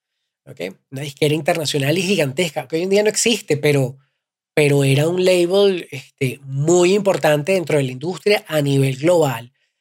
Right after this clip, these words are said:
¿ok? Entonces, claro, había la posibilidad de grabar en un estudio pro, producir bien y hacer un disco,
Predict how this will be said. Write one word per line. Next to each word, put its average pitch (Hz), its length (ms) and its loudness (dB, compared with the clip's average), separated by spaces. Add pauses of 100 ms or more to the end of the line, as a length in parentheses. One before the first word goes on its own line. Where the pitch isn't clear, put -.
(180)
¿ok? 143 140 -12 (220)
Entonces, 135 440 -10
claro, 156 400 0
había 127 320 -6
la 170 220 0
posibilidad 135 680 -2
de 135 80 -6
grabar 151 300 0
en 151 80 -4
un 160 100 -10
estudio 160 560 -2
pro, 165 320 4
producir 143 560 -2
bien 156 320 -2
y 180 60 -14
hacer 131 240 -4
un 139 100 -8
disco, 147 540 -6